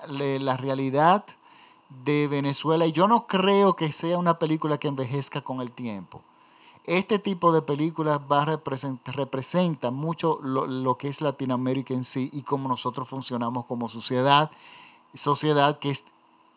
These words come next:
terriblemente mal, pero lo seguimos repitiendo.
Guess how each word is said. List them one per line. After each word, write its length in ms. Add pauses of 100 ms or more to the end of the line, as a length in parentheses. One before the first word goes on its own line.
terriblemente 840
mal, 360 (280)
pero 160
lo 80
seguimos 420
repitiendo. 840